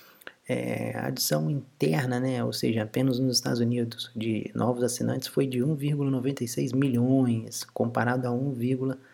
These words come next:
quarenta e oito do, do trimestre passado, né?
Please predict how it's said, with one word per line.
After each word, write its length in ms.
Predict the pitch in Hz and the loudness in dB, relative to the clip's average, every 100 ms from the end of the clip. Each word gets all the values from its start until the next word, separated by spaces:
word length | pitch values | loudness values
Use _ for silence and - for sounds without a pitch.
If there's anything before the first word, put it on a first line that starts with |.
| - _ | -20 _
quarenta 640 | - 131 120 120 151 151 147 | -6 -2 0 0 0 -2 -4
e 160 | 135 | -2
oito 540 | 117 127 131 120 - 117 | 0 2 2 0 -2 -2
do, 240 | 117 117 117 - 117 117 - | 0 -2 -4 -2 -2 -2 0
do 140 | 123 | 0
trimestre 560 | 120 123 113 120 - 123 | 2 2 2 2 -2 -6
passado, 640 | - 135 - - 104 107 | -2 -2 -2 -2 -2 -2
né? 160 | 110 | -6